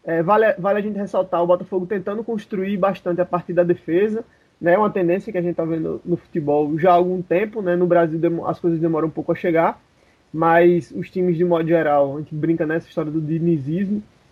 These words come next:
É, o Marcelo Vilar tá longe de, de, de, de vir dessa mesma escola, mas o Botafogo a gente percebe que o time busca construir um pouco mais a partir da,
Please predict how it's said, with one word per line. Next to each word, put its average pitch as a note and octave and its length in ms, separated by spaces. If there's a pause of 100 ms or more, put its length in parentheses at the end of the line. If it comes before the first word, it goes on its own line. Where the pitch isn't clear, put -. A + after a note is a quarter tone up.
(320)
É, D3+ 360
o D#3+ 40
Marcelo F3 300
Vilar E3 280
tá F3+ 120
longe F3+ 560
de, D#3 320
de, D3+ 240
de, D3+ 220
de C3+ 160
vir D#3 100
dessa E3 260
mesma E3+ 280
escola, F3+ 440 (300)
mas F3+ 180
o G3 60
Botafogo F#3 400
a F#3 40
gente G3+ 300 (240)
percebe E3+ 400
que F#3+ 180
o F#3 100
time F#3 380 (300)
busca G#3 520
construir F3 420
um F3+ 60
pouco E3 280
mais D#3+ 300
a F3 60
partir E3+ 320
da, D#3 300